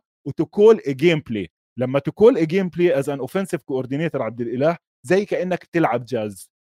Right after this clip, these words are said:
أوكي؟ مش عشوائي، لكن بالآخر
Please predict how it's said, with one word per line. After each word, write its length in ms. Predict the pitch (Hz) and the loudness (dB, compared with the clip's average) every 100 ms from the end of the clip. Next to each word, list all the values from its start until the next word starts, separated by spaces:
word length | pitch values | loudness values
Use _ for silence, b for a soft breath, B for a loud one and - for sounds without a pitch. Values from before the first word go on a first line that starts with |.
| _ | _
أوكي؟ 260 | 110 - 180 - _ _ - | -8 -2 -2 -2 _ _ -4
مش 280 | 220 311 170 | 0 0 0
عشوائي، 720 | 151 - 185 190 185 220 254 _ _ | -2 0 4 6 6 2 -4 _ _
لكن 320 | 143 156 160 | 2 2 2
بالآخر 640 | 151 156 202 220 - 233 | 2 2 2 2 2 2